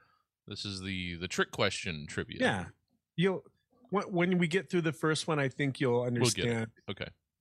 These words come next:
Speaker 2: they're tricky.
Speaker 1: Okay.
Speaker 2: They're riddles, maybe. I don't know.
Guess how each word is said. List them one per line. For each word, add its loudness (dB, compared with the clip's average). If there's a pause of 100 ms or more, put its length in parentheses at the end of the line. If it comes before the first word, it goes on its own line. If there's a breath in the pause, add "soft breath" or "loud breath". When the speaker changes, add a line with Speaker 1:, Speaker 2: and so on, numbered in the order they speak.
(320)
Speaker 2:
they're 2
tricky. -4
Speaker 1:
Okay. -4 (180)
Speaker 2:
They're 4
riddles, 4
maybe. 0
I 0
don't 0
know. -10